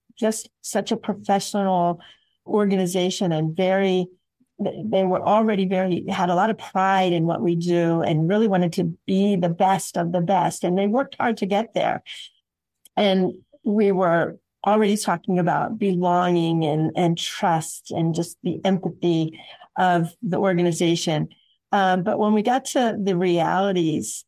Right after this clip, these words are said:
it was interesting because the executive team really focused on, we, we went pretty deep and we said, "This is where we see our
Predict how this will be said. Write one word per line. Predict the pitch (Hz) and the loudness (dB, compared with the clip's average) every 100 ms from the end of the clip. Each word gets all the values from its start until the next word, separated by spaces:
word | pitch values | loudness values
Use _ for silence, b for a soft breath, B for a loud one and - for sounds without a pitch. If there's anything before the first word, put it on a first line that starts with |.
| - | -4
it | 208 208 | -2 0
was | 208 180 175 - - _ _ _ - | 0 2 -2 -6 -16 _ _ _ 0
interesting | 233 226 262 262 214 | 0 0 -2 2 2
because | 196 226 202 202 - | 2 0 -2 -2 -6
the | 190 180 175 - - | 0 2 2 -2 -4
executive | 190 185 247 285 339 262 | -2 2 2 2 0 -2
team | - 220 185 175 | -2 -2 0 0
really | 190 220 247 247 220 220 _ _ _ - | 2 2 2 2 0 -4 _ _ _ -4
focused | 240 220 226 214 - | 0 0 0 -4 0
on, | 180 175 170 170 - - | 2 2 2 0 -2 0
we, | 202 233 233 | 2 2 2
we | 233 285 | 2 2
went | 302 254 | 2 2
pretty | - 226 | 0 2
deep | 185 190 190 170 | 2 2 0 0
and | 170 170 | 0 0
we | 170 | 0
said, | - 143 - - - _ _ | 0 -2 -2 -6 -12 _ _
"This | 180 202 | -4 -2
is | 277 285 | -2 -2
where | 285 294 | 0 2
we | 294 285 | 2 0
see | 277 - 269 | 0 0 2
our | 262 254 247 | 2 2 2